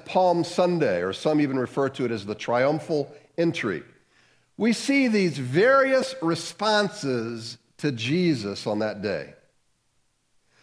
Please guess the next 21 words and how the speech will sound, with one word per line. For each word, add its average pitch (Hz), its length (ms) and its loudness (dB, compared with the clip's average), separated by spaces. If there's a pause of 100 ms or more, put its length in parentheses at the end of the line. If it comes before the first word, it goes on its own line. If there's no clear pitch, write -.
(160)
The 139 120 0
more 185 380 4
that 170 200 -2
people 175 400 0
knew 165 440 2
the 143 100 -2
Father, 127 640 2 (240)
the 117 140 -2
more 143 540 2 (120)
that 123 100 -8
they 135 120 0
could 123 200 -6
trust - 400 -6
him, 82 200 -10
and 82 120 -12
they 101 120 -4
understood 101 440 -6
what 98 140 -6
was 92 120 -14
going 95 280 -6
on. 104 240 -4